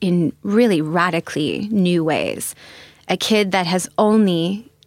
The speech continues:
dealt with technology in a consumptive way will just have a particular view of what that can do, what technology is. A kid that has seen that technology is not just a screen, but that it's, you know, circuits and it's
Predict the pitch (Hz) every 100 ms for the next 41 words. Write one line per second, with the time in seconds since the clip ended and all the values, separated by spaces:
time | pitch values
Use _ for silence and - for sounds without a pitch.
0 | _ 180 185 180 180 - 175 180 175 165
1 | 170 160 - 185 175 185 185 - 165 -
2 | - - 220 _ - _ _ 226 202 -
3 | 220 - 208 196 - 196 - - 202 185
4 | 175 175 262 208 156 160 - - - 165
5 | - 160 - _ - - 185 240 269 156
6 | - 185 180 175 160 175 220 101 - -
7 | - - - - 196 - 226 214 190 180
8 | - 226 214 185 170 160 156 - 185 170
9 | 170 165 170 156 170 151 170 156 160 -
10 | 285 285 220 170 160 160 156 160 - -
11 | - - - - 190 165 143 - - 254
12 | 233 185 160 175 160